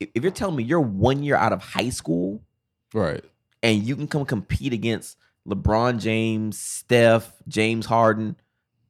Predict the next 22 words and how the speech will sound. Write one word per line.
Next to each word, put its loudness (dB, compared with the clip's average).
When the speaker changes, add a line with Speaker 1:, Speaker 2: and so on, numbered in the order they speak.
Speaker 1:
no. -2
No. 0
Speaker 2:
Unless 2
you're 8
Michael 6
or 4
LeBron. 0
Speaker 1:
Un-, 2
Speaker 2:
<laughs> -8
Speaker 1:
un-, 4
unless 2
you're 4
that 6
one 2
generational 2
talent, 2
Speaker 2:
Right. 4
Speaker 1:
i 0
e -2
LeBron 2
James, 0
Speaker 2:
You -20